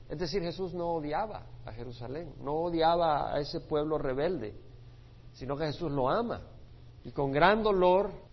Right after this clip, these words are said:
reconoce que van a ser destruidos por su insistencia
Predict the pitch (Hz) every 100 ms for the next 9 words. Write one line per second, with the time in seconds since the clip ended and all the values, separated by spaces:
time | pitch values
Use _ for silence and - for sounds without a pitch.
0 | - 139 135 135 139 185 190 - 143 143
1 | 131 151 147 156 143 139 - 117 139 160
2 | 135 120 - 131 117 - 127 117 117 -
3 | - - - 127 117 127 - - 175 196
4 | - 131 120 120